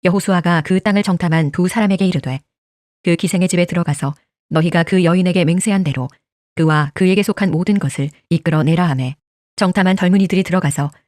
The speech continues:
라합과 그의 부모와 그의 형제와 그에게 속한 모든 것을 이끌어내고 또 그의 친족도 다 이끌어내어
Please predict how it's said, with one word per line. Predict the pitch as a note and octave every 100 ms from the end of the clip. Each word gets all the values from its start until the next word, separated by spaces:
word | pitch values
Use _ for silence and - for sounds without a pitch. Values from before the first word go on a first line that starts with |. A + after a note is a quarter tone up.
| _ -
라합과 | D3+ D3+ - D#3 D3
그의 | - F3+ F3+
부모와 | F#3+ F3+ C3+ C3+ - _ -
그의 | E3 D#3
형제와 | E3 E3 D3+ C#3+ C#3+ - -
그에게 | F#3 F3
속한 | F#3+ F#3 F#3
모든 | D#3+ F3 G3+
것을 | F3+ E3+ E3+
이끌어내고 | E3+ G3+ G3 C#3+ C3+ B2+ - _ _ _ -
또 | D3
그의 | D3+ F3 F3
친족도 | A3 F#3+ E3 E3 D3+
다 | - E3
이끌어내어 | F3+ - F3+ D3 C#3+